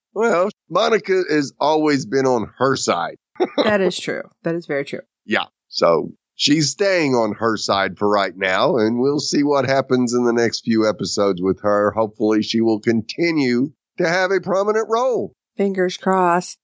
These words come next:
Speaker 1: And as always, Fred, it's great to hear from you. And I hope you're going to enjoy this series as much as we are.
Speaker 2: Thanks, Fred. Well, we want to hear from you, too, so let us know how you feel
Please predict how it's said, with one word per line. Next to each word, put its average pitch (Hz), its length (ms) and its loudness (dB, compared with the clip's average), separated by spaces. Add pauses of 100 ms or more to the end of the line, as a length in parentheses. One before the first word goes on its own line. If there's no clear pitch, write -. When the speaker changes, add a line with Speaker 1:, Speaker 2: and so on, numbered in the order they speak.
(160)
Speaker 1:
And 85 180 -10
as 117 300 2
always, 160 540 2
Fred, 202 400 0
it's 135 160 -2
great 139 360 0
to 127 120 -2
hear 156 240 0
from 190 320 0
you. 247 240 -2 (300)
And 90 720 2 (120)
I 87 580 2
hope 156 300 -2
you're 170 460 0 (100)
going 180 320 0
to 185 140 0
enjoy 185 480 2
this 190 340 0
series 214 440 0
as 190 300 0
much 190 380 -2
as 190 180 0
we 135 220 4
are. 85 320 -2 (240)
Speaker 2:
Thanks, 233 260 -2
Fred. 196 320 0 (240)
Well, 262 420 0
we 233 180 -2
want 226 180 0
to 220 60 2
hear 208 180 0
from 208 240 -4
you, 214 200 -2
too, 190 460 2
so 185 200 -2
let 175 180 0
us 196 160 -2
know 185 160 2
how 202 100 -2
you 240 160 0 (140)
feel 160 360 2